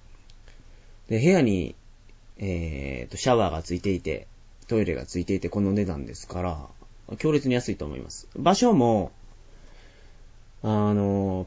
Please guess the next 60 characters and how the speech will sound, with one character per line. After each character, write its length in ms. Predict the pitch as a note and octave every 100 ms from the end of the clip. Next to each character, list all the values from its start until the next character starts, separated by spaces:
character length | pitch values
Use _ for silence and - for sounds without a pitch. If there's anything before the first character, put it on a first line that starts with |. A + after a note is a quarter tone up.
| -
プ 80 | D#3+
ー 160 | D3+
ケ 160 | - A#2
ッ 60 | - -
ト 160 | F2+ F#2+
の、 300 | A2 A2 - - -
こ 140 | - G2+
の、 520 | F2 D#2+ C2 G1+ - -
バ 180 | A#2+ -
ト 140 | E3
ン 80 | C#3+
ビ 120 | C#3
ー 40 | -
チ 100 | G2+
の 200 | G2 F2+
歓 200 | C#3 D3
楽 220 | C#3 C3+
街 200 | G#2 F2
の 120 | E2+
す 200 | - E3
ぐ 120 | D3
近 240 | - - G#2+
く 180 | - - - - - -
な 80 | D#2+
ん 40 |
で 60 | -
す 100 | F#2
ね。 80 |
ビ 180 | A2 A#3+
ー 40 | -
チ 100 | -
か 100 | A#2+
ら 60 |
二 120 | B2
本 220 | D3 D#3 F3
ぐ 100 | A3
ら 160 | D3
い 220 | G2+ C#2+ - - -
裏 220 | C3 C3
の 100 | B2+
筋 240 | - A#2 A#2+
に 100 | A2
入 200 | G#2+ G#2
っ 60 |
た 340 | - G2+ F2 E2
繁 200 | A2 A#2+
華 80 |
街 160 | C3 G#2+
の 80 | F2
と 100 | G2
こ 60 |
ろ 60 | F2+
に 100 | E2+
あ 60 | F2
っ 40 |
て、 500 | - - G#2+ F#2 - - - - - - - - - - - - -
夜 240 | D#3 D#3+ D#3+
遊 100 | A#2+
び 120 | G2+
も 240 | F2 -